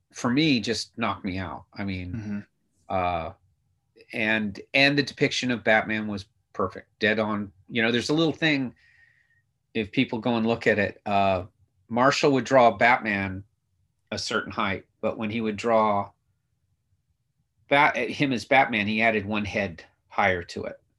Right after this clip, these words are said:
Speaker 2: <laughs>
Speaker 1: And it was a subtle thing, right? It was just this subtle thing that he was more impressive.
Speaker 2: Yeah.
Speaker 1: Uh, but it's a great touch. Oh, oh,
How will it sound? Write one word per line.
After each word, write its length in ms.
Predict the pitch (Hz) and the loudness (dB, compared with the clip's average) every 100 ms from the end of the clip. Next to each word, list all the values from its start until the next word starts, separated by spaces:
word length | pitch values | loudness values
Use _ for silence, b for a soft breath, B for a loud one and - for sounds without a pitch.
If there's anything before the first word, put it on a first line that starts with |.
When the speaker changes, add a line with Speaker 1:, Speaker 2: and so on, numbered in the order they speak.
| _ | _
Speaker 2:
<laughs> 220 | _ - | _ 2
Speaker 1:
And 420 | 233 185 - 143 | 4 4 0 -6
it 120 | 113 113 | -6 -8
was 120 | - | -4
a 60 | |
subtle 440 | - - 165 160 143 | -2 2 4 4 4
thing, 420 | - 139 101 76 | 2 0 0 -2
right? 220 | 95 98 | -4 -2
It 60 | 87 | -2
was 100 | 101 | -2
just 200 | 131 - | -2 -2
this 180 | 113 - | -4 -2
subtle 320 | - 135 123 | 2 2 2
thing 240 | - 139 | 0 0
that 100 | 98 | 0
he 60 | 104 | -4
was 180 | 98 120 | -4 -4
more 560 | 120 117 113 101 98 _ - | 0 2 2 2 -4 _ -10
impressive. 580 | 113 98 - 107 107 87 _ - | -8 -4 0 0 0 -6 _ -8
Speaker 2:
Yeah. 260 | 92 90 90 B B _ _ - | -6 -6 -8 B B _ _ -18
Speaker 1:
Uh, 480 | - - _ 127 117 | -16 -18 _ -6 -2
but 220 | 135 123 | 2 2
it's 140 | 120 | 2
a 40 | 113 | 2
great 240 | 120 113 | 2 2
touch. 480 | - 98 - - - | 0 -2 -2 -12 -10
Oh, 120 | 104 104 | -6 -6
oh, 320 | - 104 | -4 -8